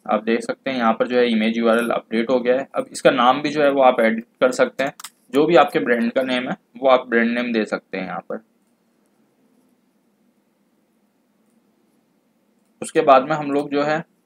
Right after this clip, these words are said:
यहाँ पर add to website पे click करेंगे। अब ये आपको sign up का option देता है, तो sign up में आपको करना है continue with Google,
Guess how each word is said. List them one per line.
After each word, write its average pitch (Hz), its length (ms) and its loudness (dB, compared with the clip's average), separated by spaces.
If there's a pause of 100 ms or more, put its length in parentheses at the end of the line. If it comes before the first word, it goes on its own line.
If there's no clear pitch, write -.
(640)
यहाँ 127 140 0
पर 131 140 2 (120)
add 131 200 4
to 151 100 -6
website 135 460 2
पे 147 80 -4
click 143 240 -8
करेंगे। 135 400 0 (180)
अब 135 160 0
ये 160 120 6
आपको 151 300 6
sign 127 260 4
up 131 100 -2
का 151 100 2
option 143 280 0
देता 135 180 0
है, 139 60 2
तो 147 80 -10
sign 123 240 -4
up 123 140 -6
में 139 80 -2
आपको 135 220 -2
करना 135 260 0
है - 60 -2
continue 120 360 -2
with 135 180 -2
Google, 117 280 2